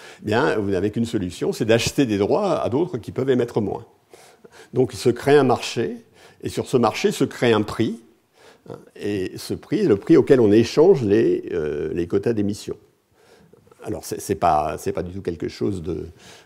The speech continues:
euh, particulièrement, euh, ésotérique, hein. Le cinquante pour cent des émissions dans le, dans l'Europe aujourd'hui sont soumises à un marché d'émissions qui s'appelle le marché, euh, le schéma communautaire,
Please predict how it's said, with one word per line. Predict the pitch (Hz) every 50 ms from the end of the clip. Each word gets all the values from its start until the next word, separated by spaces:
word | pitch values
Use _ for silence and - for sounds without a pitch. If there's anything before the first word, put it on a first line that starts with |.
| _ - -
euh, | - 87 - 50 50 - - - - 50 - - - - 92 - - -
particulièrement, | - - - - 117 - - 95 92 92 82 87 104 104 104 92 82 80 80 76
euh, | 78 80 85 85
ésotérique, | 90 98 92 92 107 104 - 107 104 156 214 233 226 - -
hein. | 95 92 123 131
Le | 117 87 87 85 - 87 90
cinquante | - - 120 120 - 123 117 104
pour | 120 101 -
cent | - - 143 131 127 117
des | 107 92 92 87 90 90 90 95
émissions | 92 95 95 - - - 127 110
dans | 101 95 87
le, | 87 90 - - - - - _ - -
dans | 90 90
l'Europe | 90 98 104 - 120 107 -
aujourd'hui | 101 92 98 - 90 95 117 135 139
sont | - - -
soumises | - - 147 147 147 147 147 117 107
à |
un | 92 85
marché | 92 95 82 - - 101
d'émissions | 85 87 87 85 85 - - - 247
qui | - -
s'appelle | - 82 - - -
le | 82 76
marché, | 80 82 78 - - - - 104 95 92 92 87 87 82
euh, | 80 82 - - _ - - - - - - - _ -
le | - 85
schéma | 85 - - - 107 101 110 107
communautaire, | - 107 92 90 90 90 90 85 - - - 101 101 101 87 90 82